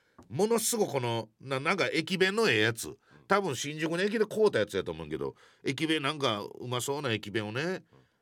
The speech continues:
もうほん、うやうやしく広げ出すわけよ。なんかもう、「さあ、旅が始まるぞ」っていう。で、こう広げて、目、小さい、小さいテーブルに目いっぱい広げて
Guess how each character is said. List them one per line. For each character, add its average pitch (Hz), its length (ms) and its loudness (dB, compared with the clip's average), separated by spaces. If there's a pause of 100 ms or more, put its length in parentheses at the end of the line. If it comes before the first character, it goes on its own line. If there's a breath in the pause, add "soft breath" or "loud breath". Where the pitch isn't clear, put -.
(100)
も 101 100 -8
う - 20 -8
ほ 160 140 -4
ん、 139 140 -2
う 214 80 6
や 208 140 8
う 214 120 6
や 202 100 6
し - 120 -4
く - 100 -2
広 180 240 4
げ 185 80 6
出 185 120 4
す 170 120 2
わ 170 100 6
け 117 120 0
よ。 90 100 2
な 87 100 -6
ん 87 60 -10
か 85 60 -10
も 82 180 -8
う、 - 20 -12 (280 loud breath)
「さ - 280 -4
あ、 - 140 -6
旅 143 320 -2
が 190 100 4
始 170 280 2
ま 226 120 4
る 277 100 6
ぞ」 240 120 6 (240)
っ - 20 -2
て - 180 0
い 123 400 4
う。 - 40 -4 (420 loud breath)
で、 - 100 -4
こ 175 140 6
う - 40 8
広 214 280 6
げ 156 100 4
て、 135 80 2
目、 180 180 6
小 165 380 -2
さ 160 140 4
い、 151 40 4
小 208 240 -2
さ 185 120 6
い 160 60 4
テ 165 140 4
ー - 20 6
ブ 165 80 0
ル 160 100 4
に 139 100 -4
目 156 180 4
い 214 60 2
っ - 20 -2
ぱ 170 180 2
い 123 60 4
広 123 180 2
げ 92 80 -2
て 85 300 0